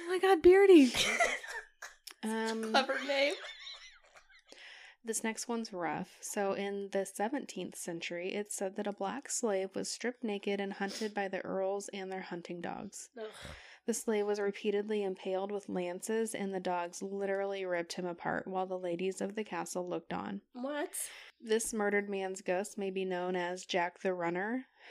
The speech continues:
Speaker 2: who has been seen darting around the castle as he screams in agony.
Speaker 3: <coughs> That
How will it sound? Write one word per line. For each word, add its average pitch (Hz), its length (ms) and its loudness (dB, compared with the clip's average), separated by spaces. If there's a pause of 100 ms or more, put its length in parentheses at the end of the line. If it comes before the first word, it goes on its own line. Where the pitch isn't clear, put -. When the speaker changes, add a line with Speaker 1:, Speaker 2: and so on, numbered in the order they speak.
Speaker 2:
who 202 280 4
has 196 260 -4
been 196 220 -4
seen 190 400 -4
darting 196 380 0
around 220 240 -2
the 226 100 0
castle 185 460 -4
as 185 240 -4
he 190 80 -4
screams 185 500 -6
in 185 120 -2
agony. 180 640 -4
Speaker 3:
<coughs> - 440 -20
That 202 320 -4